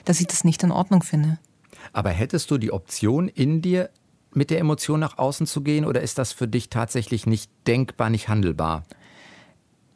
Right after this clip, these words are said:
Speaker 1: Ich kann nicht genau sagen, ob das eine Sache der Erziehung ist, dass mir beigebracht wurde, mich zu benehmen und ruhig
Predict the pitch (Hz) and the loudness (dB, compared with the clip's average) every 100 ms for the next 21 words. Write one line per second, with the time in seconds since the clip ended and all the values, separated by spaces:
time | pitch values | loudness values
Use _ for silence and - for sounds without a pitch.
0 | _ _ _ - 190 - 190 254 277 247 | _ _ _ -4 -2 2 4 6 6 6
1 | 269 - - 208 196 202 185 180 196 208 | 2 -2 4 8 8 8 6 4 4 2
2 | 190 - 190 - 180 165 180 - 165 160 | 0 0 0 4 4 4 2 0 0 0
3 | 165 - - - 185 226 269 262 247 330 | -2 -4 -6 0 2 4 2 0 -2 -2
4 | - - - - _ - - - _ _ | -2 -4 -10 -18 _ -20 -20 -20 _ _
5 | 202 190 - 185 180 160 160 170 180 170 | 2 4 8 8 8 6 4 4 4 2
6 | 170 - 160 165 165 160 156 - 156 160 | 0 0 4 6 8 6 4 -4 4 6
7 | 147 160 202 170 151 143 | 8 8 8 6 4 2